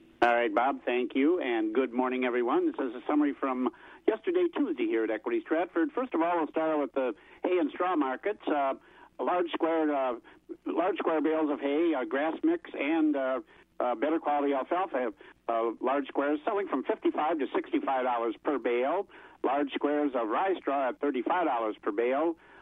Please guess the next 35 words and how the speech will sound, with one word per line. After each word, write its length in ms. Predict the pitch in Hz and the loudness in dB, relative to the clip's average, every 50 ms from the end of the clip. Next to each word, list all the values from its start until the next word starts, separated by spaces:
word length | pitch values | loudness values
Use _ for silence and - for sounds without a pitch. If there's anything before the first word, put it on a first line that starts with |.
| - - - | -8 -4 -2
Round 320 | 120 - 220 254 254 208 | 0 0 0 0 0 2
bales 460 | 170 151 151 160 180 440 453 - 151 156 | 2 2 2 2 0 0 0 0 0 0
of, 380 | 151 143 135 123 120 131 139 - _ - | 0 0 -2 -2 -2 -4 -6 -4 _ -2
of 300 | 120 120 120 117 113 - _ - - | 0 0 0 -2 -4 -8 _ -8 -4
hay 320 | - 139 139 143 165 180 165 - | -2 0 2 2 2 2 0 -2
from 180 | - - 320 | -4 -6 -4
thirty-five 560 | - - 147 139 135 - - 135 135 127 131 - | -2 -2 0 0 0 0 0 0 0 -2 -2 -4
to 80 | 117 - | -6 -4
forty. 340 | - 139 135 143 151 156 | -2 -2 0 2 2 2
That's 200 | 135 123 117 - - | 0 0 -2 -4 -4
mostly 280 | - - - - - 302 | -4 -4 -4 -4 -4 -2
grass 280 | 294 120 117 113 117 - | 0 0 0 0 -2 -2
hay. 300 | - 247 - - - 320 - _ _ - - - - - - - - | -2 0 0 0 0 -2 -2 _ _ -20 -20 -18 -18 -18 -14 -6 -4
Uh, 160 | 110 113 117 - 151 | -2 -2 0 0 0
small 220 | 160 175 185 196 202 | 0 0 0 0 -2
square 260 | - - 180 175 170 | -2 -2 0 0 2
bales 280 | 160 170 170 165 165 151 | 2 2 2 2 0 0
of 100 | 143 - | -2 -2
straw, 280 | - - 160 160 165 | -4 -2 -2 0 0
mostly 300 | 151 - 370 - - 160 | 0 0 0 0 0 -2
from 260 | 147 - 143 131 127 117 | -2 -2 -2 -4 -4 -2
a 20 | |
buck 180 | 120 127 127 - | -2 -4 -2 -2
and 80 | 139 131 | -2 -2
a 40 | 131 | 0
half 220 | 139 143 147 147 - | 0 0 -2 -2 -4
to 100 | - 104 | -6 -2
three 180 | - 160 170 | 0 0 2
bucks 260 | 165 170 165 156 - - | 2 0 -2 -4 -4 -2
a 40 | 147 | 0
bale. 400 | 156 156 160 160 160 160 156 - - - - - - _ - - | 0 0 0 0 0 -2 -4 -6 -10 -18 -20 -20 -18 _ -6 -2
Small 240 | 147 147 147 151 147 | -2 0 0 -2 -2
squares 360 | - - 147 143 139 139 127 | -2 -2 -2 0 0 0 0
of 160 | 127 123 110 - | -2 -2 -2 -2
hay 360 | - 135 131 127 127 127 | 0 0 0 2 0 0